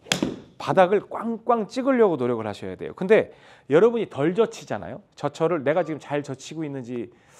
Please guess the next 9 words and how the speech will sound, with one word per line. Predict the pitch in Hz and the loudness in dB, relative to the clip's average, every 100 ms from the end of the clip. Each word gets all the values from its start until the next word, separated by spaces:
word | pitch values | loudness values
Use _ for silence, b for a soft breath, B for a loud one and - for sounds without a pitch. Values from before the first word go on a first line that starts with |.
| B B | B B
어, | 110 | -6
못 | 147 170 | -2 0
젖히고 | 180 156 139 | -2 -2 -6
있는지를 | 123 110 110 | -6 -6 -8
확인할 | 143 123 | -6 -8
때 | - 175 92 - b b b b b b _ | -6 -6 -6 -14 b b b b b b _
잘 | - - - 196 | -14 -8 2 4
젖히고 | 190 - - 151 | 4 2 -2 -6
있으면 | 127 151 185 101 | -8 -6 -8 -8